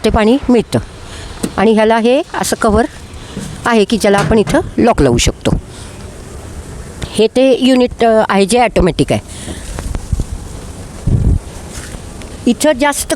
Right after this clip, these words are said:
करून सगळे गुलाब आहेत किंवा मग गुलाबांच्या मध्ये काही रानभाज्या पण आपोआप उगवलेल्या आहेत. आणि संत्रा आहे, रताळं आहे, तुळस आहे मध्ये अधे. आणि गुलाब मात्र बऱ्यापैकी गुलाब मी लावलेत. आता काही कटिंग केलेले आहेत,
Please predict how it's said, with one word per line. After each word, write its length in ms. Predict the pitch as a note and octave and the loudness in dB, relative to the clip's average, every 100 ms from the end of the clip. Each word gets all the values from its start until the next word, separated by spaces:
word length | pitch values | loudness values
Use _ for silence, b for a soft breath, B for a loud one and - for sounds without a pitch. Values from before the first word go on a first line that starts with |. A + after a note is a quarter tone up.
| D4+ | 2
करून 180 | D4+ | 2
सगळे 340 | D4+ D4+ D4 D#4 | 2 2 2 2
गुलाब 420 | B3+ C4 C4+ C#4 | 2 2 4 2
आहेत 240 | C#4 C#4 E4 - B B B B - - | 2 2 0 -8 B B B B -10 0
किंवा 220 | C4 C4+ | 4 4
मग 200 | C#4 C#4+ | 4 4
गुलाबांच्या 600 | A#3+ B3+ C4 C#4 C#4 C#4 | 4 4 4 2 2 2
मध्ये 340 | C#4 C4 B3 C#4 B B B | 4 4 2 0 B B B
काही 160 | C4 C#4+ | 0 2
रानभाज्या 500 | C4+ D4 E4 D#4 D#4+ | 4 4 4 2 2
पण 160 | E4+ D#4+ | 2 2
आपोआप 360 | C4+ C#4 B3 | 2 2 2
उगवलेल्या 520 | C4 G#3+ G3 F3 D#3 | 2 4 4 4 4
आहेत. 160 | C3 A#2+ - B B B B B B | 2 0 -4 B B B B B B
आणि 520 | - A#3+ C4 C4 C4 C4 | 0 4 4 4 4 2
संत्रा 440 | - B3+ - C#4 | 2 0 2 2
आहे, 340 | C#4 B3 A#3+ | 4 4 4
रताळं 400 | A#3 A3+ - A#3+ | 4 0 2 2
आहे, 420 | A#3+ G#3+ G#3 G#3+ G#3+ B B B - | 4 2 4 2 2 B B B -2
तुळस 360 | C#4 B3+ B3+ A#3+ | 4 6 4 4
आहे 260 | A3+ G3+ G3+ | 2 4 4
मध्ये 280 | G#3 F3+ | 4 4
अधे. 260 | F#3 E3+ F3+ - B B B - | 4 4 2 2 B B B 0
आणि 120 | A#3+ | 2
गुलाब 260 | A3 D4 | 4 4
मात्र 560 | E4 E4 D4+ D#4 D#4 D4+ | 4 2 4 4 6 4
बऱ्यापैकी 380 | B3+ C4+ C#4 B3 | 4 2 2 2
गुलाब 240 | A#3+ A#3 A3 | 4 4 4
मी 180 | G#3+ | 4
लावलेत. 280 | G#3 F3+ F3 - - B B B B - | 6 4 2 0 -10 B B B B -8
आता 220 | G3+ A#3 | -4 -2
काही 220 | - A#3 B3 | 0 2 2
कटिंग 360 | B3 B3+ B3 A#3+ | 2 4 4 2
केलेले 460 | - B3 A#3 A#3 | 2 4 4 6
आहेत, 100 | A3+ | 4